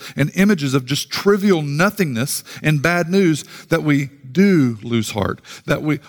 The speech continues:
all we can experience is our outer self wasting away.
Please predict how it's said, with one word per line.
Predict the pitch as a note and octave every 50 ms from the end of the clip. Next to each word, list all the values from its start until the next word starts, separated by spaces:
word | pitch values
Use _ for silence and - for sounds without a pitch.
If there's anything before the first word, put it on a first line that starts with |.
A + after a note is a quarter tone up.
| -
all | - E3 E3 F3 F#3+ G#3+ G3+
we | G3+ G3+ F#3+
can | - F#3 D#3+
experience | D3+ - - - - - G3+ G3+ F#3 D#3 C3+ A#2+ -
is | C3 C3+ C3 B2+ A#2 - - - _ -
our | - C3 - - G#2
outer | C#3 C#3 C#3 C3 A#2+ A#2+ A2+ A2 G#2
self | - - - C#3 C3 B2 A#2 - - - _
wasting | - B2 A#2+ A#2 A2 - - A#2 A2
away. | G#2+ G#2 G#2+ G#2+ G2+